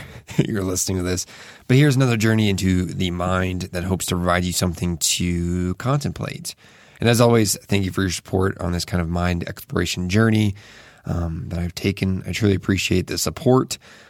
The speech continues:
all the kind words you get through various means such as Instagram, TikTok, uh, my Discord, just emails,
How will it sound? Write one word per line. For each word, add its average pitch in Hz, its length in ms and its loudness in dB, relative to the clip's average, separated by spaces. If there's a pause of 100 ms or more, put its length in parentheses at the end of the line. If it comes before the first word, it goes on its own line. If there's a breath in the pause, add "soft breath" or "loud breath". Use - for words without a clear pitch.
all 87 160 -2
the 85 120 -4
kind 92 260 0
words 117 280 2
you 113 80 0
get 104 300 2
through 90 560 -2
various 92 600 2
means 98 300 0
such 98 140 -2
as 85 140 -4
Instagram, 92 680 0
TikTok, 87 760 -4 (420 loud breath)
uh, 82 220 -4
my 80 140 -4
Discord, 92 920 2 (560 soft breath)
just - 300 -10
emails, 95 920 0